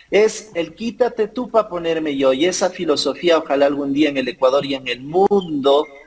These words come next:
latino deje de ser una perspectiva o una necesidad. Quieren tumbarse al presidente algunos, algunos, para poner a gente cercana y seguirse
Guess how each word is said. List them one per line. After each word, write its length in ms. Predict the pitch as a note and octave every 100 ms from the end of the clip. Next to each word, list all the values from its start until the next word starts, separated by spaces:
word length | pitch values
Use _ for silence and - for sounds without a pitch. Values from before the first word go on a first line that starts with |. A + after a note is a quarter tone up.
| -
latino 680 | B2+ A#2+ - G3 F#3+ D#3+
deje 300 | C#3 C#3 D3
de 100 | B2+
ser 560 | B2 - D3 C#3 - - _ _
una 400 | - D3+ D#3 D3
perspectiva 920 | D3+ C3+ - B2+ - E3+ F3 D3 C#3+ -
o 180 | C3+
una 260 | C#3 D3 C#3+
necesidad. 880 | C3+ B2+ - A#2+ B2+ B2+ B2 A#2 - - - - _
Quieren 420 | G3+ A#3+ B3+ A3+
tumbarse 920 | - F#3+ F#3 F#3+ G3 G3 - G#3 G#3
al 320 | - C3+ C3 -
presidente 680 | E3+ F3+ F#3+ E3+ D#3+ D#3+
algunos, 560 | E3 E3+ F3+ E3 A2+ -
algunos, 680 | G#2+ A#2+ F#3+ E3 D3 - - _ _ -
para 260 | C#3 C#3 C#3
poner 340 | C#3 D3 D#3
a 80 | C3+
gente 420 | - D3+ D3 D3
cercana 680 | - D#3 F3+ D#3 D#3 D#3 D#3
y 100 | C#3+
seguirse 880 | - C3 C#3+ D3 - D3 C3+ - -